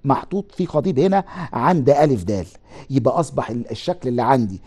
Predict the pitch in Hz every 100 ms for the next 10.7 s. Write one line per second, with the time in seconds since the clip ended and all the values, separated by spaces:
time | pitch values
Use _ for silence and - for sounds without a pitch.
0 | - - 151 156 131 120 127 - 165 180
1 | - 123 117 139 147 123 156 160 127 120
2 | 127 143 160 185 185 - - - 160 165
3 | 135 165 170 127 113 - 123 113 156 147
4 | 143 165 120 170 175 - 117 127 143 165
5 | 135 127 175 - 175 - 214 - - -
6 | 262 - 214 214 254 240 - - - -
7 | - _ - - - 220 185 175 165 156
8 | 196 175 - 156 147 135 - 135 190 202
9 | 127 - - 139 143 190 202 - 151 -
10 | 135 131 131 151 123 -